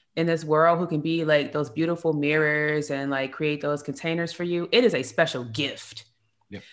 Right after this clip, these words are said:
Speaker 1: This is why I get so pissed off at the fact that, you know,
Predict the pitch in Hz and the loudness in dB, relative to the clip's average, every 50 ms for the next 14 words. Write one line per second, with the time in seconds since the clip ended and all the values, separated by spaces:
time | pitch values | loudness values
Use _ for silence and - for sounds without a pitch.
0 | - - 240 247 247 262 247 233 220 214 214 208 202 220 208 208 - 208 190 185 | 0 2 4 4 4 4 4 6 6 6 6 4 4 2 0 2 4 4 4 4
1 | 190 - 202 185 185 - - 196 202 196 190 190 190 190 185 - 170 - - - | 4 2 0 0 0 2 4 4 6 6 4 4 2 -2 -4 -4 -8 -4 0 4
2 | 180 185 185 185 - - 180 175 175 170 165 - - - - _ _ _ 185 190 | 4 4 4 2 2 2 4 6 6 4 2 0 -6 -16 -20 _ _ _ 2 4
3 | 185 180 175 165 165 160 151 156 | 6 6 6 6 4 0 -2 -6